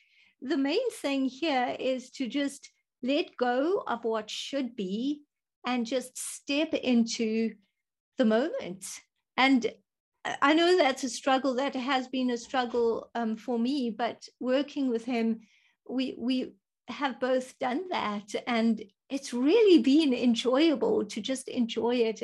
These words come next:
in the moment, and also to just get to do this where we get to edify each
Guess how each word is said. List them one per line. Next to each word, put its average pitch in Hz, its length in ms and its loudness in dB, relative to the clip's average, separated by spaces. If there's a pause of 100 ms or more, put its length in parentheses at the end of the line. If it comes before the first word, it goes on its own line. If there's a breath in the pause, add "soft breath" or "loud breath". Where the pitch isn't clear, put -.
in 247 180 0
the 247 60 0
moment, 226 540 0 (100)
and 220 280 -4 (320 loud breath)
also 330 320 4
to 277 280 -2
just - 220 -4 (280)
get 294 240 0 (140)
to - 120 -4
do 247 400 2
this 226 320 -4
where 247 160 2
we 240 80 0
get 254 200 -2
to - 200 -6
edify 262 520 0
each - 380 -6